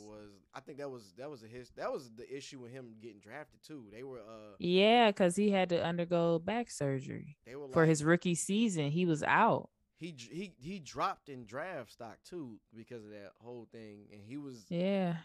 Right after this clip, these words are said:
Speaker 1: his whole thing was like, "Y'all passed up on me because y'all thought the back issues were gonna be," well, that's kinda showing his ugly head again, you know?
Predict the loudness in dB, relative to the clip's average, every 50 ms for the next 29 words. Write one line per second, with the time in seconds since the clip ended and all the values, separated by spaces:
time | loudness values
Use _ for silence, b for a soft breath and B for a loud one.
0 | -14 _ -16 -14 -14 -10 -10 -10 -10 -10 -12 -14 -14 -14 -16 -14 -14 -14 -14 -14
1 | -14 -14 -14 -14 _ -12 -12 -12 -12 -14 -16 -18 -18 -18 -16 -16 -16 -18 -18 -16
2 | -14 -16 -14 -14 -16 -16 -16 -16 _ -18 -18 -18 -20 -18 -14 -14 -14 -12 -14 -16
3 | -20 -18 -18 -20 -18 -18 -18 -18 -18 -18 -18 -18 -18 -18 -18 -20 _ _ _ _
4 | _ _ _ _ _ _ _ _ _ _ _ _ _ -14 -12 -10 -10 -10 -12 -12
5 | -10 -10 -8 -8 -8 -8 -8 -8 -8 -8 -8 -8 -10 -12 -8 -8 -8 -8 -8 -10
6 | -10 -10 -12 -12 -14 -16 -14 -14 -12 -12 -12 -14 -14 -16 -16 -18 -18 -20 -20